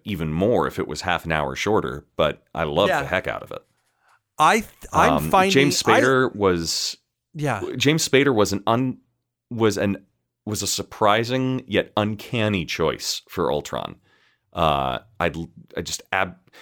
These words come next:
Speaker 1: especially when we see Ultron in the, uh,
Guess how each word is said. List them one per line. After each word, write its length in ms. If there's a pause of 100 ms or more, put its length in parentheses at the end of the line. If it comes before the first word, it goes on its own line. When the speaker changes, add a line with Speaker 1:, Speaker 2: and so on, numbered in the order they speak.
(100)
Speaker 1:
especially 540
when 140
we 100
see 500
Ultron 680
in 240
the, 540 (500)
uh, 340